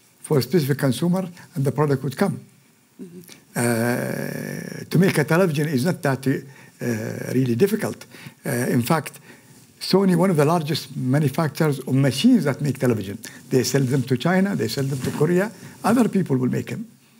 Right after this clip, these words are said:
Speaker 1: So today is really the, the, the, the industry of the mind and the knowledge is what's facing us. And in that sense,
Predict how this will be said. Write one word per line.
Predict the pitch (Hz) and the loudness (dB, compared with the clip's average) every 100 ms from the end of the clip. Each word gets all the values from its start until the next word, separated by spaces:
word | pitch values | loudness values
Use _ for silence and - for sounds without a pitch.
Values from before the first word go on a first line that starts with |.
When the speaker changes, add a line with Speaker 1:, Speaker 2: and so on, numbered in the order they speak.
| - - - - | -20 -20 -18 -6
Speaker 1:
So | - 190 | 0 2
today | 202 220 294 285 | 2 2 4 4
is | 127 160 | 4 2
really | 285 240 | 4 4
the, | 147 139 156 - - - - | 2 2 0 -2 -14 -20 -4
the, | 196 190 | -2 0
the, | - | -2
the | 135 | 0
industry | - 208 190 - - 220 320 | 4 6 4 2 4 4 4
of | 120 | 2
the | 117 | 2
mind | 120 131 101 - - | 4 2 0 -8 -4
and | 120 | 0
the | 113 | 2
knowledge | 123 127 107 - - - - | 4 2 0 -6 -20 -20 -6
is | 113 | 0
what's | 120 117 | 0 0
facing | - 131 120 - | 0 0 0 -6
us. | 113 - - - - - - - | -8 -12 -20 -20 -20 -20 -16 -2
And | 151 | 2
in | 226 156 | 4 4
that | 160 254 - | 4 4 2
sense, | 165 151 147 | 0 0 -2